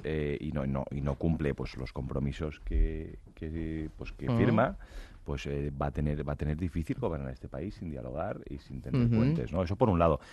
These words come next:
Speaker 1: En segundo lugar, a mí, en respecto a lo, a lo que se refiere a la educación en particular, que es lo que me parece importante de verdad,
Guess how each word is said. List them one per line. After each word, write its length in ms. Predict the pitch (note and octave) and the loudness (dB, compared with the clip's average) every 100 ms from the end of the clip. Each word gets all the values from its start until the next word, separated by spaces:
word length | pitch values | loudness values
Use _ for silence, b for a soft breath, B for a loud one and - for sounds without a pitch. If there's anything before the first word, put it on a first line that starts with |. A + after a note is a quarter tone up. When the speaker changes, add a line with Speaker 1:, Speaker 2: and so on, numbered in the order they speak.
| B | B
Speaker 1:
En 40 | |
segundo 200 | - C#3+ C3+ | 4 6 6
lugar, 160 | G2 | 6
a 40 | G#2 | 4
mí, 180 | C#3 C#3 | 2 2
en 220 | F2 D#2 | 0 0
respecto 400 | C#2+ - C#2 C#2+ | -4 -6 -6 -2
a 40 | |
lo, 140 | C2+ G1+ | -2 -2
a 80 | C2 | -4
lo 140 | B1+ | -6
que 100 | B1+ | -8
se 120 | B1+ | -10
refiere 320 | B1+ B1 D#2 D#2+ | -8 -2 2 4
a 60 | |
la 100 | D#2+ D#2 | 6 4
educación 460 | D#2 C2+ - D2+ | 2 -2 -2 0
en 80 | D2 | 0
particular, 480 | C#2+ - - E2+ E2+ | -2 -4 2 2 2
que 80 | - | -2
es 80 | |
lo 60 | - | -6
que 60 | B2 | -6
me 100 | B2 | -6
parece 320 | B1+ B1+ - | -6 -8 -4
importante 600 | C2 B1+ A#1+ C2 C2 C2 | -4 -4 -6 -4 -2 -4
de 100 | B1+ | -4
verdad, 440 | A#1 B1+ D2+ F2 | -4 2 6 6